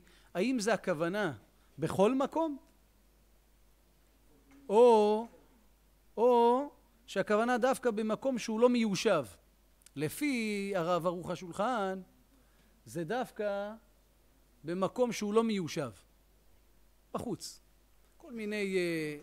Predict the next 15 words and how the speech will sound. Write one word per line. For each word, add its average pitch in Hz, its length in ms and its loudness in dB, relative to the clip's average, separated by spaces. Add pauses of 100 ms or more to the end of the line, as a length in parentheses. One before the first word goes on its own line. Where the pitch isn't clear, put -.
דרך, 226 300 -6
נגיד, 180 320 -8
בין 196 140 -4
עירונית 170 400 -4
כזה, 127 240 -12
אתה 127 140 -16
יודע, 135 200 -10
כל 175 160 -14
מיני 170 200 -8
שדות, 156 460 -8
מדברות, 151 680 -4 (420)
יערות, 170 600 2
חורשות, 190 720 -6 (440)
מקומות 214 420 -4
כאלה, 247 420 0